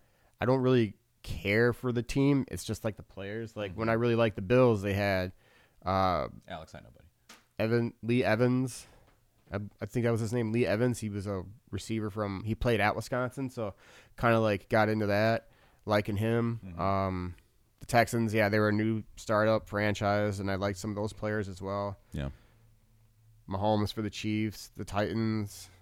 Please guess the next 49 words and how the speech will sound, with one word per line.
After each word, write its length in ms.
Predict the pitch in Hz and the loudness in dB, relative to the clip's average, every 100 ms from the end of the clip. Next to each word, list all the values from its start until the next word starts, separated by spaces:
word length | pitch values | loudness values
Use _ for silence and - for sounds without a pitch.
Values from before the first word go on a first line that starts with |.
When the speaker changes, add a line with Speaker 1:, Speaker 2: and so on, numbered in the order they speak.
| _ _ _ _ _ - | _ _ _ _ _ -6
Speaker 1:
I 60 | |
liked 200 | 104 104 | -2 -2
it 40 | 110 | -2
when 120 | 107 | -2
they 80 | 101 | 0
had 260 | 104 101 - | 0 -2 -4
Aaron 200 | 110 107 | -2 -2
McNair. 440 | 101 104 107 110 107 _ _ _ _ _ _ _ _ _ - | -2 -4 -4 -4 -8 _ _ _ _ _ _ _ _ _ -10
So, 280 | 104 101 - | -8 -8 -10
Steve 260 | - 127 117 | -4 0 2
McNair. 260 | 110 123 | 0 -2
Speaker 2:
Steer-, 280 | 123 113 107 | 0 0 0
see, 180 | - 101 | -4 -6
I 60 | 87 | -6
was 100 | 90 | -6
gonna 100 | 90 | -10
say 180 | 92 - | -10 -12
Eric 220 | 90 87 | -12 -14
McNair. 180 | - - - - | -12 -12 -12 -14
<laughs> 200 | - - | -16 -10
Who 100 | 320 | -8
the 120 | 269 - | -6 -8
hell 160 | 175 214 | -8 -8
is 140 | 113 | -8
that? 80 | 117 - - - | -12 -16 -6 4
Speaker 1:
Aaron 300 | 113 131 131 | 6 6 6
McNair. 580 | 139 107 104 101 92 104 | 4 4 2 4 4 2
Speaker 2:
<laughs> 20 | |
Yeah, 220 | 101 90 | 0 -2
no, 160 | 92 85 | -4 -4
Steve 260 | - 123 | 0 2
McNair, 340 | 104 104 87 85 | 4 4 4 2
Speaker 1:
Uh, 40 | |
Speaker 2:
yeah. 140 | 82 82 - _ _ _ _ _ _ _ - | -2 -6 -12 _ _ _ _ _ _ _ -14
Speaker 1:
so, 360 | - 117 110 | -2 4 4
yeah, 400 | 110 131 131 95 | 4 4 4 4
Speaker 2:
He's 80 | 113 | 2
Speaker 1:
I 20 | |
mean, 100 | 123 | 2
Speaker 2:
a 20 | |
quarterback, 420 | 107 90 78 76 - | 2 -2 -4 -10 -10
yeah. 200 | 80 80 - - | -8 -10 -12 -2
Speaker 1:
it 60 | |
was 440 | 113 110 98 - - _ _ _ _ _ _ _ _ _ | 2 2 -2 -10 -18 _ _ _ _ _ _ _ _ _
certain 240 | - 214 127 | 4 4 4
players 460 | - 123 110 98 | 4 4 4 2
that 140 | 101 92 | 0 0
helped 180 | 98 85 | 0 0
me 340 | 95 92 87 | -2 -2 -4